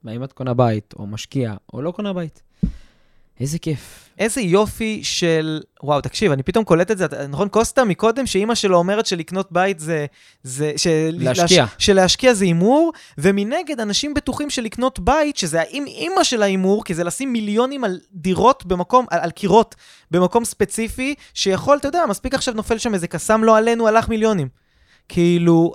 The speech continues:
Speaker 2: הם, הם לא רואים בזה הימור, הם לא רואים בזה בורסה. זה יותר הימור מלהשקיע, כי כשאתה משקיע בבורסה, אתה על פני המון, המון, המון, המון, המון חברות, המון, המון פיזור.
Speaker 1: נכון.
Speaker 2: וזה, זה קטע מטורף, שאנשים חושבים שהקירות האלה זה הדבר הכי בטוח.
Speaker 1: חד משמעית, גם בסוף, תבין,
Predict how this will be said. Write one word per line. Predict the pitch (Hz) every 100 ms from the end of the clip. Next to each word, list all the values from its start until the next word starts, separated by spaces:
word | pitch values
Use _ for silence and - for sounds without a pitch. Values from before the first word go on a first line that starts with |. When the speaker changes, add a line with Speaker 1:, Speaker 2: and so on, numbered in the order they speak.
| -
Speaker 2:
הם, | 175
הם | 180
לא | 196
רואים | 233 254
בזה | 247 240
הימור, | 254 285 190 151
הם | 170
לא | 202
רואים | 247 247
בזה | 233
בורסה. | 233 285 254 - 131 - _
זה | 135 180
יותר | 165 - 277 370
הימור | 370 320 233
מלהשקיע, | 196 170 - 170 147
כי | 151
כשאתה | 139 156
משקיע | 151 -
בבורסה, | 240 214 240 247
אתה | 240 208
על | 175
פני | 214 226
המון, | 180 180 202 240 254
המון, | 247 240
המון, | 240
המון, | 233 226
המון | 220 214
חברות, | 220 185 160 170
המון, | 160 185 214
המון | 214
פיזור. | 208 196 170 160 147 _ _ _ - -
Speaker 1:
נכון. | 120 127 113 -
Speaker 2:
וזה, | 123 135 127
זה | 131
קטע | 190 202
מטורף, | 247 240 226 262
שאנשים | - 143 143 247
חושבים | 214 170 240
שהקירות | - 151 - 156 208 285
האלה | 277 262
זה | 175
הדבר | 220 196 202
הכי | 190 208
בטוח. | 180 170 190 123 - _ _ _ _ _ _ _
Speaker 1:
חד | - 170
משמעית, | 196 - 165 147
גם | 117 117 110
בסוף, | 104 - 156 139
תבין, | - 117 139 135